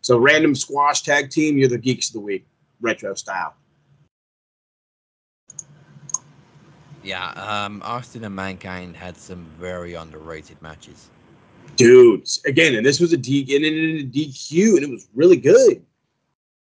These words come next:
Speaker 1: But then again, they were great brawlers. That was the great thing about Mankind. He could brawl everywhere.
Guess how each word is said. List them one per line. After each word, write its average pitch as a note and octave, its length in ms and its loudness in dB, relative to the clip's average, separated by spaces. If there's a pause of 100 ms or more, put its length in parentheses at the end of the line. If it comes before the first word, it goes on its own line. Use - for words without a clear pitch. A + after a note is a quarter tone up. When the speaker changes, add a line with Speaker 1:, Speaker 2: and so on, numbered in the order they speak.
Speaker 1:
But D3+ 100 -2
then A3+ 120 6
again, A3+ 360 0
they F#3 200 4
were G#3+ 140 0
great C3+ 420 -2
brawlers. B2 520 0
That C3+ 160 -4
was D3+ 120 -2
the C#3+ 80 -8
great D#3+ 240 0
thing D#3+ 100 -4
about D3 220 -2
Mankind. B2+ 540 -2
He C#3 100 -4
could B2 180 -12
brawl C#3 400 2
everywhere. C#3+ 400 0